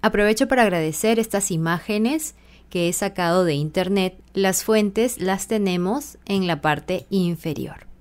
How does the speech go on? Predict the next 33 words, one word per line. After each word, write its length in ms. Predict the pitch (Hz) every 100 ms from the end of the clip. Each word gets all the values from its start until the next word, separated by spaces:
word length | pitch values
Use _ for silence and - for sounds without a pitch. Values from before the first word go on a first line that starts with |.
| -
Muchas 320 | 226 226 190
gracias 380 | 185 185 220 -
a 200 | 190 170
aquellas 300 | 156 175 190
personas 520 | 233 233 190 185 185
que 100 | 190
han 80 | 185
podido 380 | 190 175 170 175
hacer 240 | - 170
estas 240 | 175 180
imágenes 480 | 175 156 151 156 147
tan 160 | 147 143
claras 420 | 135 95 - - - - - - -
y 100 | -
que 140 | - 180
me 100 | 185
ayudan 400 | 180 190 180 196
con 160 | 175
esta 240 | 147 - 147
clase. 380 | - - - - - - - - - - - - - - - -
Number 320 | 349 349 320
two. 240 | 220 147 - - - - -
Is 300 | 277 269 214
your 180 | 240 240
surname 580 | 233 339 359 359 370 247
Anderson? 680 | 180 170 165 - 202 269 403 - - - - - -
Nuevamente 680 | 185 196 240 262 214 196
aquí 140 | 196 175
estamos 460 | - 170 165 190 -
ante 340 | 185 165 151
un 220 | 156 180
interrogative 800 | 202 196 160 139 156 185 196 190
statement 720 | 156 - - - - - -